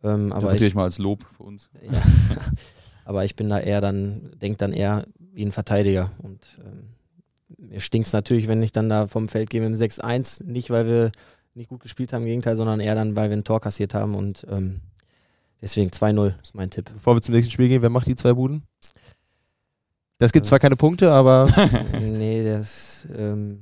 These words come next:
Speaker 1: Leon Prause und ich mach die zweite.
Speaker 3: Boah.
Speaker 2: Ah, selbstbewusst.
Speaker 3: Mutig.
Speaker 2: Ja. Auch das Spiel gibt's, äh, im Stream unter R N punkt D E slash sport T V, also auch da gerne reinschauen am Sonntag um fünfzehn Uhr, also eine Viertelstunde früher schon als Westfalia.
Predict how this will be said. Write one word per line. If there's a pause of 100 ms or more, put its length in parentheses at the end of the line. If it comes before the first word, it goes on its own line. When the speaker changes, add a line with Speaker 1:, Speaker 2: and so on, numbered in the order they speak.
Speaker 1:
Leon
Prause
und (480)
ich
mach
die
zweite.
Speaker 3:
Boah.
Speaker 2:
Ah, (320)
selbstbewusst.
Speaker 3:
Mutig. (260)
Speaker 2:
Ja. (440)
Auch
das
Spiel
gibt's,
äh,
im
Stream
unter
R
N
punkt
D
E
slash
sport
T
V,
also
auch
da (560)
gerne
reinschauen
am
Sonntag
um
fünfzehn
Uhr,
also
eine
Viertelstunde
früher
schon
als
Westfalia.